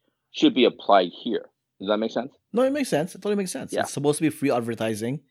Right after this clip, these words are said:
Speaker 2: and, and I, I guess it's because she, like, makes, like, hundreds of thousands of dollars per month for
Speaker 1: Yeah.
Speaker 2: cosplaying.
Speaker 1: Mm-hmm.
Speaker 2: Uh, is, is kind of what they're, the government is trying to look at. Like, well, they, they're making some money, so let's take some of that.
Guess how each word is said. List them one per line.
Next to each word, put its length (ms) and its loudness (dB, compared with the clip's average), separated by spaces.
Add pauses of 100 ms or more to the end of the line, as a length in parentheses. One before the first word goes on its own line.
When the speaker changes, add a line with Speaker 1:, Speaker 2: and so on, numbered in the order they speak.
(500)
Speaker 2:
and, 500 -2 (360)
and 120 -2
I, 180 -2
I 80 0
guess 200 0
it's 80 -8
because 220 -2
she, 140 -2
like, 280 -4
makes, 240 -4
like, 120 -4
hundreds 300 -2
of 80 -8
thousands 340 -2
of 100 -4
dollars 340 -6
per 140 -8
month 340 -6 (540)
for 120 -6
Speaker 1:
Yeah. 100 -4
Speaker 2:
cosplaying. 520 -2 (640)
Speaker 1:
Mm-hmm. 120 -2
Speaker 2:
Uh, 460 -2 (120)
is, 300 -8
is 100 -6
kind 180 0
of 100 -2
what 200 -4
they're, 260 -4 (160)
the 80 -10
government 380 -4
is 80 -10
trying 140 -4
to 100 -6
look 200 -4
at. 180 -2
Like, 120 -6
well, 200 -6
they, 140 -4
they're 160 -4
making 260 -2
some 180 0
money, 240 -4
so 160 -8
let's 160 -4
take 140 -8
some 100 -8
of 100 -4
that. 160 -4